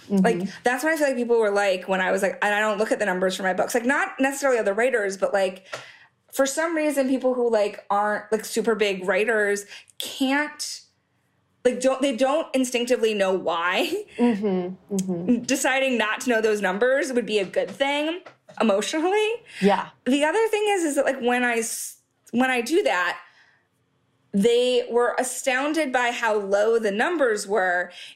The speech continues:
Speaker 2: even when that number is considered, like, a major success for a
Speaker 1: Yep.
Speaker 2: book of, like, my size, right? Because, you know, unless it's, like, hundreds of thousands of copies,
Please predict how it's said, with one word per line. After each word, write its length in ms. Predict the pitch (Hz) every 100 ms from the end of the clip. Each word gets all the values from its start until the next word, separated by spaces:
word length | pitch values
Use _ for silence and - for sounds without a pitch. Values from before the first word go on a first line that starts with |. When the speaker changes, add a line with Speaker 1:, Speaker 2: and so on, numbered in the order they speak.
| _
Speaker 2:
even 480 | - 302 339 339 277
when 520 | 254 247 185 175 170 -
that 360 | 202 208 233 -
number 840 | 214 226 240 190 170 165 151 196 _ _ _
is 180 | 220 240
considered, 920 | - 254 240 - 240 233 220 214 208 - - _ -
like, 120 | 202
a 60 |
major 520 | 208 214 214 226 202 220
success 800 | 214 196 - 185 - - - - -
for 180 | - 214
a 40 | 196
Speaker 1:
Yep. 100 | 190
Speaker 2:
book 220 | 185 -
of, 180 | 202 185
like, 200 | 190 185
my 180 | 185 185
size, 540 | - 175 117 - 214
right? 320 | 190 185 214 - - -
Because, 340 | 262 294 226 - - - _ -
you 160 | 339 339
know, 220 | 254 202
unless 440 | 247 254 240 262
it's, 200 | 330 -
like, 480 | 254 220 202 196 - -
hundreds 520 | - 247 240 233 220
of 80 | 208
thousands 560 | - 190 196 196 185
of 120 | 208 -
copies, 840 | - 302 294 208 175 151 135 -